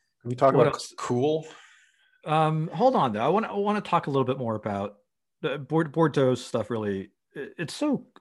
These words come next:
Speaker 2: obvious in retrospect, right? Like, I knew all these pieces, but it really blew my mind. Um, so here's one piece that, that I wanted to talk to you about. Uh, eh, let me quote from the book, if you don't mind.
Speaker 1: Please. <laughs>
Speaker 2: Uh,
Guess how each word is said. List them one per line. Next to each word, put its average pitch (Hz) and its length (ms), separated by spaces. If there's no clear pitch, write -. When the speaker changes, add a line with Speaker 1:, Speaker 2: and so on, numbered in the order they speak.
Speaker 2:
obvious 135 460
in 107 100
retrospect, 98 600
right? 107 180
Like, 123 160
I 123 80
knew 131 260
all 117 100
these 101 140
pieces, 87 320
but 98 100
it 107 40
really 123 200
blew 107 200
my 78 140
mind. - 380
Um, 123 580
so 165 160
here's 190 360
one 127 360
piece 87 340
that, 98 200
that 98 100
I 92 40
wanted 80 200
to 69 60
talk 80 200
to - 80
you 82 60
about. - 180
Uh, 117 540
eh, 160 200
let 160 100
me 151 80
quote - 320
from 110 100
the 95 80
book, 76 380
if 113 100
you 110 80
don't 98 180
mind. - 320
Speaker 1:
Please. - 560
<laughs> - 40
Speaker 2:
Uh, 123 520